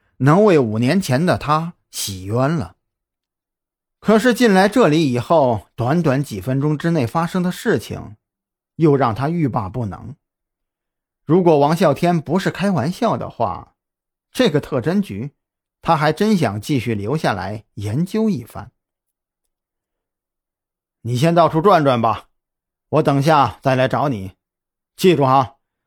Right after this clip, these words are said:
三个人都有投票的权利。”赵军指了指外面，他好像算准了张扬有留下来的意思。张扬若有所思地朝门外走去。不管怎么说，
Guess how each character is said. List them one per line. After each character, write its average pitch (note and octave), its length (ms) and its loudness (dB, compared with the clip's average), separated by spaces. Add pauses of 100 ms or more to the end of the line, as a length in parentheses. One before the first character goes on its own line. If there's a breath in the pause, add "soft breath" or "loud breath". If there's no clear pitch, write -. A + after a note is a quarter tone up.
(180)
三 D3 280 2
个 D3 100 4
人 A#2 480 0
都 C#3+ 220 2
有 A#2 120 0
投 A2+ 220 -4
票 B2 160 0
的 A2 100 -4
权 G#2+ 240 -8
利。” C3 240 -8 (1300)
赵 F#3 180 2
军 G#3 220 0
指 A2+ 120 -6
了 A2+ 120 -2
指 A2+ 160 -6
外 F3 240 -2
面， - 240 -14 (560)
他 G#3+ 180 2
好 C3 220 0
像 D#3 180 -2
算 D#3+ 260 -2
准 F#2+ 140 -10
了 F2+ 120 -10
张 E3 240 -2
扬 A#2 320 -4 (140)
有 G2 260 -8
留 G#2 200 -6
下 D3 160 -2
来 G2+ 120 -10
的 F#3+ 120 -8
意 D#3 200 -4
思。 - 200 -20 (1120)
张 F3 200 4
扬 D#3+ 180 4
若 F3+ 180 6
有 D3 140 2
所 A#2+ 220 -2
思 F3+ 120 -2
地 C#3+ 120 0
朝 C#3 220 -2
门 C#3+ 260 0
外 A#3 160 -2
走 - 240 -12
去。 - 300 -14 (480)
不 D3+ 180 -2
管 A#2+ 220 -8
怎 - 140 -12
么 - 120 -20
说， A2 320 -10